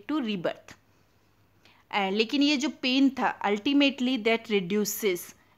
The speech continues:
and after twenty hours ये पेन जो है अपना, अ, असर जो है धीरे धीरे उसका लॉस्ट होता है। और यहाँ दिखाई देती है एक मदर का जो सेल्फलेस यानी निस्वार्थ लव होता है अपने चिल्ड्रन के लिए, वो।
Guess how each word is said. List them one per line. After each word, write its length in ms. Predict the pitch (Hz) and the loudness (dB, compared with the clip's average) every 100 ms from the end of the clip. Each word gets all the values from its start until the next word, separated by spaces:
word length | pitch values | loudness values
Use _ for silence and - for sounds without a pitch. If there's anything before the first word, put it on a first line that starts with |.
| _ - | _ -4
and 260 | 208 214 226 | -2 0 2
after 420 | 202 202 - 254 254 | 2 2 0 -2 0
twenty 340 | 220 202 202 269 | 2 2 2 2
hours 640 | 240 180 185 220 320 - - _ 226 | 4 4 4 2 0 -4 -18 _ -4
ये 80 | |
पेन 380 | 220 208 185 190 | 0 2 2 2
जो 140 | 202 196 | -2 -2
है 140 | 233 | -2
अपना, 600 | - - 190 190 185 180 - - | 0 -2 2 4 6 4 0 -2
अ, 280 | 202 190 208 | 0 2 0
असर 240 | - 196 | 0 0
जो 100 | 214 | 0
है 60 | 202 | 0
धीरे 240 | 214 226 | 0 0
धीरे 180 | 208 190 | 0 0
उसका 300 | 185 - 240 | 0 -2 -2
लॉस्ट 340 | 202 180 - | -2 -4 -4
होता 220 | 180 175 | -6 -6
है। 160 | 208 294 320 - - | -6 -6 -8 -14 -6
और 60 | 226 | -4
यहाँ 340 | 214 226 294 | 0 4 4
दिखाई 320 | 240 220 196 | 4 2 0
देती 260 | 196 202 233 | 0 -4 -4
है 60 | |
एक 60 | 247 | -2
मदर 300 | 214 190 220 | -2 0 0
का 160 | 247 269 | 0 0
जो 120 | 269 | 0
सेल्फलेस 640 | 269 240 240 - 233 226 254 | 0 0 0 -2 -2 0 0
यानी 160 | 240 | 0
निस्वार्थ 500 | 240 214 - 220 233 240 | 0 0 0 2 2 0
लव 180 | 214 220 | 0 0
होता 260 | 208 208 | -2 -2
है 60 | 196 | -2
अपने 200 | 202 196 | -2 -6
चिल्ड्रन 380 | 202 180 185 180 | -6 -4 -4 -6
के 140 | 196 | -6
लिए, 220 | 233 359 - _ 196 | -6 -6 -12 _ -12
वो। 220 | 160 | -10